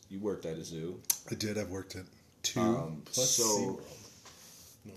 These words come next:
Speaker 2: biggie.
Speaker 1: Yeah, I don't know if you'll know this, but why when, say if I went into a coma for three months,
Speaker 2: Mm-hmm.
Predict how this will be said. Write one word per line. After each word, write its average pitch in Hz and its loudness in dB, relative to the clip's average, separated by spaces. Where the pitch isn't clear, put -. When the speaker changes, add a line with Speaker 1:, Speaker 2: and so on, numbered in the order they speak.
Speaker 2:
biggie. 85 -14
Speaker 1:
Yeah, 113 0
I - 0
don't 113 0
know 104 4
if 92 -2
you'll 98 4
know 95 0
this, 92 -2
but 90 -4
why 107 2
when, 98 0
say 113 4
if 117 2
I 95 0
went 104 4
into 98 2
a 82 -2
coma 92 -2
for 82 -8
three 80 -8
months, 80 -6
Speaker 2:
Mm-hmm. 98 -4